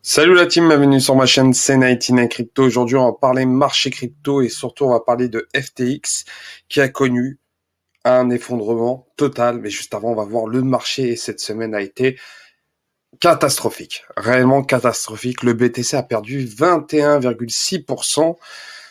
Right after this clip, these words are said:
C'est énorme, c'est vraiment énorme. Il continue, <laughs> il continue de descendre, c'est incroyable. Il est autour des seize mille,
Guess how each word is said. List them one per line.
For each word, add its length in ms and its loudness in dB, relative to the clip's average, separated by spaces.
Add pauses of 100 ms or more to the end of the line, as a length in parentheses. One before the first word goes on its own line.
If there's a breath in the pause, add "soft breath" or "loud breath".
(480 loud breath)
C'est 240 -6
énorme, 380 0 (140)
c'est 200 -6
vraiment 260 2
énorme. 240 0
Il 160 0
continue, 680 -2
<laughs> 80 -12
il 140 -2
continue 500 -4
de 40 -14
descendre, 400 -2
c'est 140 -6
incroyable. 540 0
Il 60 -6
est 40 2
autour 360 -2
des 160 -8
seize 440 0
mille, 420 0